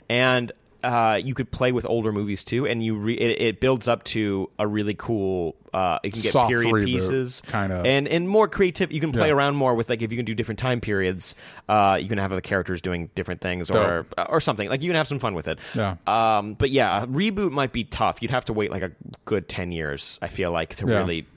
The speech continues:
Speaker 1: reboot and try again with some of these. Not even try again, just tell different stories with different actors.
Speaker 2: Yeah, and they need a, they need a reboot far less than the Marvel Comics themselves do right now.
Speaker 1: Mm.
Speaker 2: Um, but yeah, and, and especially since they don't,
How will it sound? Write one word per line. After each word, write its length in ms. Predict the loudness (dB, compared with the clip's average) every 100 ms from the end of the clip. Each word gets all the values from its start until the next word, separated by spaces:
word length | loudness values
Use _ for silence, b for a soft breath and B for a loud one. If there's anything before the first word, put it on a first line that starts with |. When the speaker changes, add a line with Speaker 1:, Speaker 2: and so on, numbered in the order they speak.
| -16 -6
Speaker 1:
reboot 440 | -4 -4 -4 -6
and 80 | -8
try 220 | -4 -4
again 280 | -2 -4 -6
with 160 | -8 -8
some 220 | -6 -6
of 80 | -6
these. 240 | -6 -8 B B
Not 100 | 0
even 120 | 2 2
try 180 | 0
again, 380 | 0 2 0 0
just 180 | -4 -2
tell 160 | 0 0
different 280 | -2 -2
stories 420 | -2 0 2 0 -2
with 80 |
different 240 | -4 -2 0
actors. 160 | 4 4
Speaker 2:
Yeah, 60 |
and 160 | 6 4
they 100 | 4
need 240 | 4 2
a, 220 | 2 0 0
they 140 | 0
need 180 | 2 2
a 60 | 2
reboot 380 | 2 2 0 -2
far 220 | -2 0
less 180 | 0 -2
than 120 | -4
the 200 | -4 -4
Marvel 320 | -2 -2 -4 -8
Comics 440 | -6 -4 -4 -6
themselves 520 | -6 -4 -4 -4 -6
do 160 | -6 -6
right 220 | -6 -8
now. 220 | -6 -8 -6
Speaker 1:
Mm. 380 | -4 -2 0 2
Speaker 2:
Um, 540 | 4 6 4 2 -2
but 220 | 2 4 6
yeah, 140 | 4
and, 220 | 4 2
and 100 | 2
especially 340 | 4 2 2 0
since 240 | 0 0
they 140 | 2
don't, 140 | 2